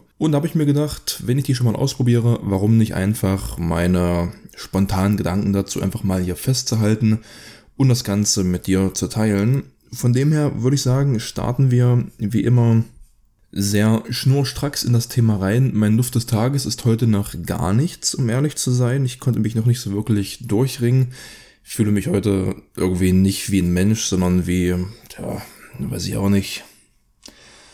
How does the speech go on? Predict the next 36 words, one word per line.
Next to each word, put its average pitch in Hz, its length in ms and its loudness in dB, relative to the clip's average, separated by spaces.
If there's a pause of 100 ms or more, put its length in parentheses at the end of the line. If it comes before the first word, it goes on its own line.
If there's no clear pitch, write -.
(1040)
ein - 140 -6
Stück - 360 -8
weggeworfene 98 520 -2
Pappe 120 420 -2
oder 107 160 0
irgendwas 104 360 2
dergleichen. 101 480 -2
Keine 95 260 -2
Ahnung, 101 360 2
ich - 180 -4
hab - 300 -6 (1040)
in 123 120 0
den 101 140 0
letzten - 540 -4
zwei - 300 -4
Tagen, 110 540 4
ich - 140 -8
glaub, 98 280 -2
in 101 200 2
Summe 104 440 2
vier - 300 0
Stunden 110 280 0
geschlafen, 113 580 0
von 107 380 -2
Sonntag 101 320 0
auf 101 120 -2
Montag 101 400 -2
drei 98 360 0
und 98 100 -2
dann 95 160 -2
von - 140 -4
Montag 98 300 -2
auf - 100 -8
Dienstag - 460 -4
eine 117 200 2
Stunde. 110 440 0